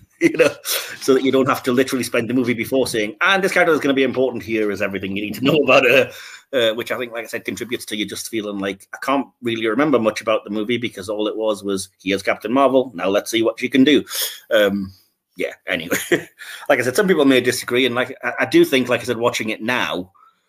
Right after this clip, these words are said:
uh, it's, it hits kind of a lot better when you don't have that expectation, that weight of, of what's coming next, and you can watch it on its own merit, which, which I did this time and was kinda like, Do you know what? I don't get a lot of the criticisms of this because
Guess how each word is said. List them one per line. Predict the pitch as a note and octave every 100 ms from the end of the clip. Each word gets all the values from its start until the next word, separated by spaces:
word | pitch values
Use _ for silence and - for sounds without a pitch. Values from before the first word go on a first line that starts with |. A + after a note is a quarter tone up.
| _ _
uh, | A2+ G#2 G2+ G2+
it's, | G#2 - - - -
it | A#2+ -
hits | C#3 - - -
kind | - A#2
of | A2
a | G#2+
lot | A2+ - -
better | A#2 A#2 G#2+
when | G2+ G#2
you | G2+
don't | F#2 G#2 B2+
have | B2+ B2 C3
that | A#2+
expectation, | A#2+ - B2 A#2+ - B2 B2+ B2
that | A2+ G#2+
weight | G#2 A2
of, | G#2+ F#2+ -
of | G2+ F#2
what's | G#2 -
coming | - A2 G#2+
next, | A#2 -
and | A#2 G#2
you |
can | G2 G#2
watch | G2+ -
it | F#2+ - - - _
on | - G#2+
its | -
own | G#2+ G2+ F#2+
merit, | G2 C3 - - _
which, | - G2 - -
which | -
I | G2+
did | G2 G2
this | -
time | A#2 A#2
and | A2
was | G2
kinda | G#2+ G2+
like, | F#2+
Do | F#2+
you | G#2+
know | F3
what? | F3+ F#3+ - - - _ -
I | -
don't | F3 C#3
get | D#3 F3+
a | D3
lot | C3+ D3+
of | F3 E3
the | D#3 _ _ -
criticisms | D#3+ F3+ F#3 F3 F3
of | F3
this | D#3+ F#3
because | - C#3 C3+ A#2+ -